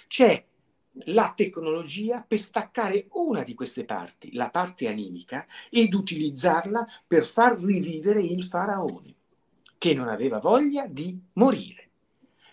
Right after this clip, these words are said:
Questa è la stessa storia che io ero trovato dieci, quindici anni fa, quando facevo lo studio sui fenomeni alienologici.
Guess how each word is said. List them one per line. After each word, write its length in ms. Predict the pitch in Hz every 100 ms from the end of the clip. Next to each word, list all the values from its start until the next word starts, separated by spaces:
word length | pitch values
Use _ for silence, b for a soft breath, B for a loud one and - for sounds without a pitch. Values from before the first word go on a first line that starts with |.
| _
Questa 320 | 285 294 208
è 100 | 160
la 120 | 135
stessa 420 | - 302 285 226
storia 460 | 220 - 240 262 233
che 120 | -
io 160 | 208 214
ero 120 | 185
trovato 560 | 185 185 202 170 - - _
dieci, 480 | - 131 262 202 -
quindici 400 | - 208 180 -
anni 220 | 135 127
fa, 260 | 120 180 220 B B
quando 360 | 214 247 233 185
facevo 680 | 165 - 254 311 320 311 _
lo 120 | 240
studio 440 | - - 131 151
sui 200 | 202 254
fenomeni 580 | 226 311 277 214 220 233 -
alienologici. 960 | 175 190 180 156 104 - - - -